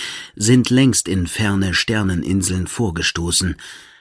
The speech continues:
Immer wieder treffen Peri Rodan und seine Gefährten auf raumfahrende Zivilisationen und auf die Spuren kosmischer Mächte,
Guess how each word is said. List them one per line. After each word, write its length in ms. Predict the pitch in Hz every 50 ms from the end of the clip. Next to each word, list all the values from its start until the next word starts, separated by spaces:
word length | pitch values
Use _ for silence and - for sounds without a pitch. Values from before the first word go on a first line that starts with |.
| _ _ _ _ _ _
Immer 280 | - 135 139 135 123 113
wieder 320 | 143 151 - 87 80 71
treffen 420 | - - - 98 90 - 107 101 90
Peri 340 | 92 104 113 113 107 110 98
Rodan 560 | 87 82 104 117 117 98 104 101 98 98 95
und 180 | 55 65 85
seine 280 | 85 90 95 95 92 90
Gefährten 520 | 90 92 90 - 117 113 107 - - 117
auf 280 | 110 104 107 92 - -
raumfahrende 800 | 101 104 95 92 85 - 87 87 90 90 95 98 95 95 92 90
Zivilisationen 1160 | - - 98 92 98 95 98 98 90 101 95 90 - - 117 120 104 95 85 80 85 87 87 - - - - - - - - _
und 380 | _ 127 127 131 151 143 - -
auf 200 | 117 120 113 -
die 140 | - 123 120
Spuren 580 | - - - 123 117 98 95 107 110 117 120
kosmischer 600 | 117 - 113 101 - - - 95 90 - - 110 117
Mächte, 480 | 113 107 87 80 - - - 76 71